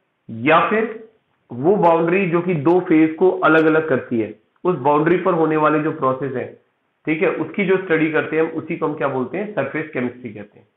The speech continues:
ठीक है, चलिए तो इसकी definition देखते हैं अपन।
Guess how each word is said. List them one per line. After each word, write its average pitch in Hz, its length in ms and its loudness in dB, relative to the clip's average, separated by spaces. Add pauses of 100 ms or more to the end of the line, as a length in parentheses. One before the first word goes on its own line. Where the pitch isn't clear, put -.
(180)
ठीक 180 140 -6
है, - 240 -8 (420)
चलिए 117 220 -4
तो - 100 -8
इसकी - 200 -10
definition 151 460 -2
देखते 143 280 -6
हैं 160 100 -2
अपन। 160 140 -8